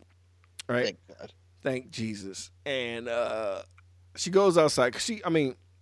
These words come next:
Speaker 1: she, she got shot in the face. She has, like, this crazy robot eye, this crazy snake arm thing, and, like, somehow she's gonna live the rest of her life like that. And, um,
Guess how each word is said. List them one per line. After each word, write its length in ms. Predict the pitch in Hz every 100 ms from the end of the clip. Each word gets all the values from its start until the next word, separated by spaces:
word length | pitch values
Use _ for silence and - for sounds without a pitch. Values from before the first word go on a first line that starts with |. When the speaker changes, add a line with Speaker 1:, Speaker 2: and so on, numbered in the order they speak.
| _ _
Speaker 1:
she, 260 | - 196 185
she 220 | - 220
got 240 | 190 175 151
shot 200 | 240 196
in 60 |
the 60 | 160
face. 360 | - 113 101 -
She 160 | -
has, 120 | 131 113
like, 120 | 110
this 160 | 107 110
crazy 400 | - 175 143 127
robot 360 | 107 107 110
eye, 320 | 101 104 101 - _ _ _ _
this 140 | -
crazy 640 | - 170 156 147 135 127 120
snake 400 | - 139 120 113
arm 260 | 101 98
thing, 460 | 95 101 98 98 87
and, 300 | - 98 95
like, 460 | 95 90 95 - - _ _ _ -
somehow 360 | - 113 127
she's 160 | 110 117
gonna 160 | 117 104
live 200 | 113 98
the 60 |
rest 180 | 104 107
of 80 | 107
her 80 | 120
life 260 | 110 123
like 200 | 95 101
that. 220 | 92 98 - _ _ _
And, 420 | 123 131 131 131
um, 840 | 131 135 135 135 135 135 131 127